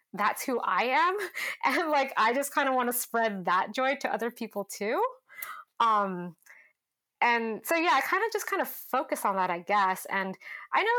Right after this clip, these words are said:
that with cycling, it can be, like, tough and hard. And I think it's important to, like, document those images too. But, like, but number one, I just wanna, like, make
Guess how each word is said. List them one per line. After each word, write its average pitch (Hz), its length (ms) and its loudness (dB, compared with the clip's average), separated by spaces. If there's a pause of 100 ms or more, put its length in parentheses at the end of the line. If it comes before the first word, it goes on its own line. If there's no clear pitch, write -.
that 320 80 0
with 330 100 -4
cycling, 247 560 0
it - 120 -4
can 233 120 -4
be, 214 100 0
like, 190 240 -2
tough 233 500 2
and 226 100 -2
hard. 214 440 2
And 233 120 0
I 254 60 2
think 269 200 -2
it's 277 120 -4
important 233 360 -2
to, 220 60 -2
like, 185 200 -2
document 185 680 -2
those 190 280 0
images 190 440 -6
too. 226 320 -4
But, 185 220 0 (760)
like, 220 260 0
but - 100 -2
number 277 280 0
one, 214 220 2
I 190 80 2
just 226 220 -4
wanna, 254 220 0
like, 202 260 0
make 202 440 -4